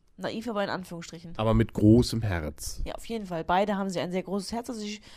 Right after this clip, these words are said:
Speaker 1: man erkennt sie eigentlich so ein bisschen wieder. Es könnte auch ein paar Jahre später sein.
Speaker 2: Und jetzt kommt nämlich das Interessante, was dann nämlich diesen ganzen Film den besonderen Pfiff gibt, nämlich die Schwester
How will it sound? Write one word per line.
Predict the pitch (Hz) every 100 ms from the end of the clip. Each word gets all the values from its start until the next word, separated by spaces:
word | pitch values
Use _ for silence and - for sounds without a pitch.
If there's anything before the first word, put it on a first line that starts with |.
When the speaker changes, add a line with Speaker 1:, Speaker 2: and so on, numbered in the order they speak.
| -
Speaker 1:
man | 220
erkennt | 208 226 294
sie | 269
eigentlich | 247
so | 247
ein |
bisschen | 233 254
wieder. | 226 208
Es | -
könnte | 240 233
auch | -
ein | 226
paar | 226
Jahre | 240 226
später | 226 220 185 160
sein. | 160 190 - - -
Speaker 2:
Und | 120
jetzt | 131 -
kommt | 175 147
nämlich | 160 147
das | 143 139
Interessante, | 147 135 135 135 190 143
was | 135
dann | 135
nämlich | 131 127 -
diesen | 127 117
ganzen | 120 190 165
Film | 156 156 151
den | 131
besonderen | 120 117 139 127
Pfiff | 113 185 -
gibt, | 170 - - - -
nämlich | - 139 165 170 160 - -
die | 135 131
Schwester | - - 220 - 107 82 80